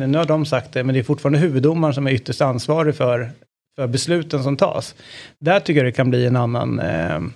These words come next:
frustration än att om du skulle göra ett misstag, ja, men jag har full förståelse för att du är ensam på att täcka ganska många metrar. Alltså, det är inga konstigheter. Men, men jag tänker just det här med, eh, kommunikationen med, eh, spelare.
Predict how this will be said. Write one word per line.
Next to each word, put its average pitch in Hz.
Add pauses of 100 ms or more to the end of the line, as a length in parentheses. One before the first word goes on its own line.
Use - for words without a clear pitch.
(300)
frustration 151 (260)
än 135
att -
om 139
du 147
skulle 151
göra 120
ett -
misstag, -
ja, -
men 135
jag 120
har 165
full 143
förståelse 160
för 131
att 117
du 139
är 165
ensam 139
på 123 (520)
att -
täcka 147
ganska 123
många 127
metrar. 156
Alltså, 135
det 139
är -
inga 147
konstigheter. 151 (600)
Men, 185 (100)
men 190
jag 190
tänker 190
just 175
det 190
här 170
med, 160 (340)
eh, 160
kommunikationen 185
med, 139
eh, -
spelare. 135